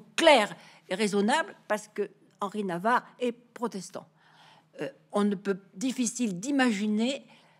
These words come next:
qu'arrive sur le trône de France un souverain protestant.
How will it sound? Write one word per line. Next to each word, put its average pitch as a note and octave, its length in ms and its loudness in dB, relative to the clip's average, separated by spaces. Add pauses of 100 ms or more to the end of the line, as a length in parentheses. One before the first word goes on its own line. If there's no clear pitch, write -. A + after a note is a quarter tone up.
(120)
qu'arrive G3+ 360 -4
sur G3 160 -10
le F3 80 -6
trône A#3+ 280 -4
de G#3+ 80 -4
France G3+ 480 -10 (460)
un B3+ 120 0
souverain G#3+ 520 -6 (600)
protestant. G3 560 -8